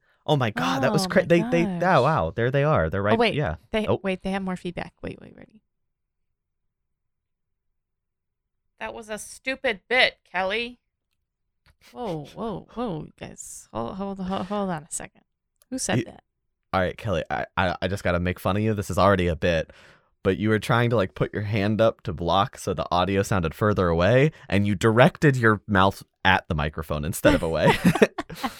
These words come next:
Speaker 1: Like, you placed your hand, and I thought you were gonna cover your h-, mouth, so it kinda sounded like, "Oh, it sounds in the distance, so it's a little quieter,"
Speaker 2: No.
Speaker 1: but nope. You
Speaker 2: The
Speaker 1: just
Speaker 2: audience is in the room with me.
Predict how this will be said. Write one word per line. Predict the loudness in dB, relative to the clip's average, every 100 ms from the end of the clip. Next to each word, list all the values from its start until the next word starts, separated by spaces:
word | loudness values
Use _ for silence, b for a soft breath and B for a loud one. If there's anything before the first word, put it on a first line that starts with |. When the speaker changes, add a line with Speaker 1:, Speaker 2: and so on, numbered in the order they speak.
| -12 B
Speaker 1:
Like, | -2 0
you | -2
placed | 0 2 2 0
your | 2
hand, | 2 0
and |
I | 0
thought | 2 2
you | 0
were |
gonna | 0 -2
cover | -2 -2 0
your | -2 -4
h-, | -6
mouth, | -4 -2 -2
so | -2 -4
it |
kinda | -2 -6
sounded | -6 -10 -14 b b
like, | -2
"Oh, | 0
it | 0
sounds | -2 -10
in | -8 -10
the | -6
distance, | -6 -8 -16 -16 -8
so |
it's | -6
a | -4
little | -4
quieter," | -2 0 2 2
Speaker 2:
No. | 2
Speaker 1:
but | 0 -2
nope. | 0 0 0 -6 -20 -16 -14 -10
You | -4
Speaker 2:
The | 2
Speaker 1:
just | 4
Speaker 2:
audience | 4 2 0
is | 0 0
in | 0
the | 0
room | 2 0 0
with | -4 -6
me. | -8 -8